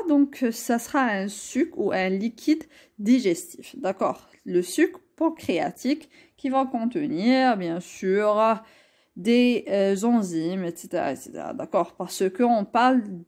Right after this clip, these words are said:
du pancréas exocrine, on parle pas du pancréas endocrine. Endocrine, c'est, euh, il va sécréter au niveau de, il va libérer leur, son produit dans le sang. D'accord,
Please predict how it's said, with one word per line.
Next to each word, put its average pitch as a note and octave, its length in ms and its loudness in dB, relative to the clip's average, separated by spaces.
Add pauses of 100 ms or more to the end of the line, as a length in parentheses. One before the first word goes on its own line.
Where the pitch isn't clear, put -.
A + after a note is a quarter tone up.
du F#3 140 -12
pancréas C4 760 0
exocrine, G#3+ 760 -2
on G3+ 100 -4
parle F#3 260 -2
pas B3 320 2
du F3 260 -10
pancréas B3+ 760 -2
endocrine. G#3 720 0 (340)
Endocrine, B3 640 2
c'est, D#3+ 600 -2
euh, E2 220 -8
il G3 140 -6
va F3 400 2
sécréter A3+ 680 -4
au G#3+ 140 -2
niveau F#3 420 -2 (800)
de, G3 560 4
il G#3 80 -6
va F#3+ 640 0
libérer G#3 640 -2
leur, F3+ 380 0 (160)
son G3 200 -6
produit A#3+ 480 2 (1080)
dans C#4+ 260 6
le B3 220 6
sang. - 360 -6 (200)
D'accord, A#3+ 500 0